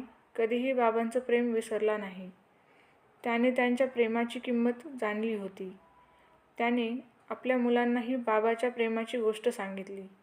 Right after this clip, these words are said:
त्याने त्यांना शिकवलं की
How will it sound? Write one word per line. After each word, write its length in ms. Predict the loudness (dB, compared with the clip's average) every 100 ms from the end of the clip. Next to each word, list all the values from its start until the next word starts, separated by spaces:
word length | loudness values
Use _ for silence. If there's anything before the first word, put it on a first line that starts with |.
| _ _ _ _ _ _ _
त्याने 380 | 0 0 0 -2 -6 -10 _ _
त्यांना 220 | -2 0 -2
शिकवलं 420 | 0 4 4 4
की 340 | -2 -10 -10